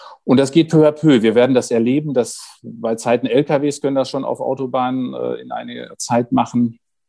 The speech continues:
Es wird sukzessive in unser normales Leben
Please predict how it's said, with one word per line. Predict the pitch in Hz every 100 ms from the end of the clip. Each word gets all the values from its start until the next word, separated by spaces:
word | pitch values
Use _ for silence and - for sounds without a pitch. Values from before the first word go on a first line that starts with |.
| _ _ _ -
Es | - 117
wird | 135 120
sukzessive | 139 135 131 - 131 120 110 107 - _ _ _ _
in | - 110
unser | 117 113
normales | 110 107 107 107 -
Leben | 104 107 104